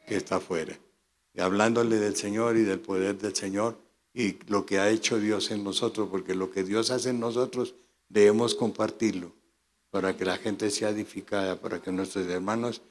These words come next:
tengan confianza, para los que no tienen esa fe fuerte, sino que, eh, cualquier circunstancia lo, lo, lo, lo debilita, que tenga fe en que la palabra de Dios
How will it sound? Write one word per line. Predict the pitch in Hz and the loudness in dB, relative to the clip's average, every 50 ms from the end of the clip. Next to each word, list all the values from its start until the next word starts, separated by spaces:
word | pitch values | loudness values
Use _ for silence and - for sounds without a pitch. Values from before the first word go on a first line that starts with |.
| _ _ _ _ _ | _ _ _ _ _
tengan | - 113 107 107 110 110 104 | -2 0 2 2 2 0 0
confianza, | - 98 92 87 - - 110 104 104 98 92 95 95 | -2 -2 -2 -2 -2 -2 0 0 0 0 -2 -4 -4
para | 92 95 92 92 | -4 -4 -2 -2
los | 92 92 - | -2 -4 -4
que | - 101 95 | -6 -8 -6
no | 95 104 - | -6 -6 -4
tienen | - 120 117 113 113 113 113 | -2 -2 0 0 -2 -2 -2
esa | 110 98 - 113 107 | -2 -4 -4 -4 -6
fe | - - 123 117 113 110 - - _ _ _ _ _ - | -6 -4 -4 -4 -4 -4 -10 -20 _ _ _ _ _ 0
fuerte, | 113 120 127 123 107 - - 110 95 | 4 4 4 4 2 -2 -6 -8 -8
sino | - 101 98 98 95 | -8 -8 -10 -10 -10
que, | - - 92 92 - - _ _ _ _ _ - | -8 -8 -10 -10 -10 -14 _ _ _ _ _ -12
eh, | 113 95 | -12 -12
cualquier | - - - 95 87 - - 113 107 - | -8 -4 -4 -4 -2 -2 -2 -2 -2 0
circunstancia | - 131 123 - 117 104 - - 120 120 113 - 123 117 | -2 -4 -4 -2 -4 -6 -4 -2 -2 -2 -2 -2 -4 -2
lo, | 104 101 98 90 - - _ _ _ _ _ - | -2 -2 -4 -6 -8 -12 _ _ _ _ _ -8
lo, | 110 95 95 95 95 | -4 -2 0 0 0
lo, | 95 92 92 90 92 | -2 -4 -6 -8 -8
lo | 92 92 92 90 90 | -8 -8 -8 -6 -4
debilita, | 92 92 92 92 95 101 131 160 151 - 127 104 - - - _ _ _ _ _ _ | -4 -2 0 0 2 4 4 4 4 2 -2 -6 -6 -8 -16 _ _ _ _ _ _
que | - 127 123 117 107 104 | -2 0 0 0 0 -4
tenga | - - - 131 120 120 120 120 113 | -6 -4 -4 -2 -2 0 -2 -2 -4
fe | - - 131 120 113 | -4 -2 -2 0 -2
en | 107 | -2
que | - 113 101 | -2 -2 -2
la | 98 92 | -2 -2
palabra | - 98 95 92 95 101 104 107 107 | -4 -4 -4 -2 0 0 2 2 2
de | 104 | 2
Dios | 101 101 101 98 98 95 - - | 2 2 2 2 0 0 -2 -6